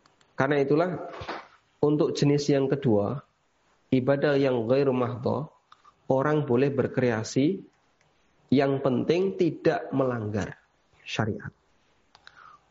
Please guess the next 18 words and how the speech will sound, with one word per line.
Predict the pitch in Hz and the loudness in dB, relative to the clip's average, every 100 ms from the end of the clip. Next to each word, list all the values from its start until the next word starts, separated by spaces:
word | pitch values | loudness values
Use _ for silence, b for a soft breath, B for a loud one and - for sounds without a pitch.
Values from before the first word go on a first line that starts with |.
| - | 0
Orang | 123 151 151 | 2 2 0
boleh | 127 131 143 123 | 2 2 2 2
berkreasi, | 120 - 120 104 - 147 190 - B B - | 2 2 0 -2 0 2 0 -4 B B 0
yang | 143 143 | 2 2
penting | 147 131 175 180 | -2 0 0 0
tidak | 180 135 - | 0 0 0
melanggar | - 127 117 139 | 0 0 2 0
aturan | 110 113 117 151 - - _ _ | 0 0 0 0 -6 -18 _ _
syariat. | - - - - - - - - - - - - - - - - - - - - _ _ _ _ _ _ _ _ _ _ | -12 -10 -10 -12 -16 -20 -20 -16 -14 -12 -14 -18 -20 -20 -8 -2 -2 -2 -10 -18 _ _ _ _ _ _ _ _ _ _
Contohnya | - 123 131 143 160 | -2 0 2 2 2
apa, | 151 | 2
Pak? | 135 120 - _ _ _ - - _ _ _ _ _ _ _ _ _ _ _ - | -2 -4 -8 _ _ _ -20 -20 _ _ _ _ _ _ _ _ _ _ _ -2
Gimana | 135 147 160 | 2 2 2
sih | 160 202 | 0 0
cara | 185 151 156 156 - - _ _ _ _ | 2 2 2 0 -4 -12 _ _ _ _
menderma | - 160 139 131 123 151 156 | 0 2 4 2 2 2 2
yang | 151 - | 0 0
efektif? | 139 151 147 - 156 156 - | -2 -2 -6 -2 -2 -2 -12